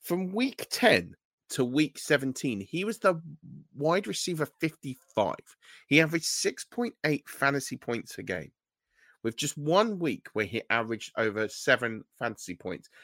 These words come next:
And that was in week twelve, where he put up a respectable sixteen point four points. The rest of those were four point nine, four point seven, four point four, six point eight, five point four, and five point one in your championship game. You weren't even starting Stefon Diggs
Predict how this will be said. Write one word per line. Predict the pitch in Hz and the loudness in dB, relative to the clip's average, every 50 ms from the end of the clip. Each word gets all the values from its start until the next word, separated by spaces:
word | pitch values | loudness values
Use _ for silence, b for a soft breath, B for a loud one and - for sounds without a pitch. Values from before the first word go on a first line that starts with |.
| B B B B | B B B B
And | 101 123 | 2 2
that | 139 | 2
was | 143 143 147 | 2 2 -2
in | 139 131 | 0 0
week | 139 127 - - | 0 -2 -2 -4
twelve, | - 139 117 101 92 | 0 2 2 2 2
where | 98 95 | 0 -6
he | 90 | -4
put | - 117 107 | 0 2 2
up | 98 - - - | 2 2 0 -2
a | 107 104 | -2 -2
respectable | 98 107 107 - - 123 117 92 - 107 98 98 - | 0 -2 -2 0 4 4 4 4 2 -8 -10 -10 -10
sixteen | - - - - - - 101 104 101 90 | -6 -8 -8 -8 -8 -8 -6 -6 -6 -6
point | _ - 101 95 - _ - | _ -6 -6 -6 -6 _ -2
four | - 101 95 87 | 0 0 0 0
points. | _ - 107 98 76 - _ - - b b b b b b b b | _ -4 -4 -4 -4 -4 _ -20 -20 b b b b b b b b
The | - 110 | -4 4
rest | 127 160 156 - - | 4 4 4 4 2
of | 151 143 | 4 6
those | 143 143 143 135 - | 6 6 6 4 2
were | 107 | -6
four | - - - 143 143 | -8 0 2 2 2
point | - - 147 135 120 82 | 2 2 -2 -2 -2 0
nine, | 127 127 127 127 127 127 | 0 0 2 2 0 0
four | - - - 165 160 156 | -4 -4 0 0 0 0
point | - - 131 117 - - | 0 -2 -4 -4 -4 -2
seven, | - 139 127 123 123 117 | 2 2 2 2 0 -8
four | - - - 165 156 | -8 -4 0 0 0
point | 160 - 127 120 90 - | 0 0 -4 -4 -4 -4
four, | - - 143 139 131 131 - | -6 0 2 4 4 2 2
six | - - - 185 - - | -2 -6 -4 -4 -6 -6
point | - - 127 110 101 - - - | -8 -2 -2 -2 -2 2 4 4
eight, | 143 - B B B B B B - | 4 4 B B B B B B 6
five | 185 190 175 180 | 8 8 8 6
point | - 156 131 - - | 2 -4 -4 -4 -2
four, | - 147 143 139 135 135 b b b b | 4 6 6 6 6 4 b b b b
and | 127 - _ - | -20 -20 _ 0
five | 160 165 151 147 - | 2 2 2 2 2
point | 151 139 - | 2 2 2
one | 113 127 131 123 | 2 0 0 0
in | 120 117 | 0 -2
your | 113 101 | -4 -4
championship | - - 127 117 107 - - - - - | 2 4 4 4 4 2 -8 -10 -10 -2
game. | - 101 85 - B B B B B - | 0 0 0 0 B B B B B -6
You | 196 226 | -2 2
weren't | 262 254 226 | 2 2 4
even | 202 160 131 | 2 0 0
starting | - - - - - 170 175 180 180 - - 117 95 92 - _ _ _ _ _ | 0 0 -2 6 8 8 10 10 8 4 2 0 -2 -2 -6 _ _ _ _ _
Stefon | - - 120 101 - - 92 90 87 82 | -6 0 0 0 0 -2 -10 -12 -10 -10
Diggs | - - - _ - - | -12 -12 -12 _ -20 -20